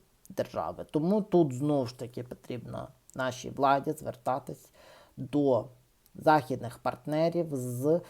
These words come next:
проханням про надання максимальної кількості зброї і цих артилерійських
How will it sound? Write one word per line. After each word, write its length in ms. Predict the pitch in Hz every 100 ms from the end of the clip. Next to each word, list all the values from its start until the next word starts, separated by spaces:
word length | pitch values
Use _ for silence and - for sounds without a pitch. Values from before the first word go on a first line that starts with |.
| - - _ _
проханням 760 | - - - 160 165 165 156 139
про 420 | 147 147 156 151 -
надання 640 | 143 123 120 123 139 127
максимальної 1200 | 113 104 - 123 120 123 135 131 131 123 123 120
кількості 800 | 120 - 117 120 - 117 - 113
зброї 680 | 107 107 117 123 123 117 117 -
і 80 |
цих 320 | - - 135 120
артилерійських 840 | - 107 92 95 117 120 - 123